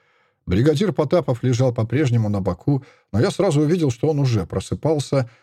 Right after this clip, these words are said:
На столе лежали его часы с откинутой крышкой и стоял наполовину пустой стакан чая. Родионов как вошёл, так и остановился посреди комнаты.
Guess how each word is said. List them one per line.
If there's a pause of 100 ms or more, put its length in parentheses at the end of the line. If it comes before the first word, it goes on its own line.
(200)
На
столе
лежали
его
часы
с
откинутой
крышкой (420)
и
стоял
наполовину
пустой
стакан
чая. (560)
Родионов
как
вошёл,
так
и
остановился
посреди
комнаты.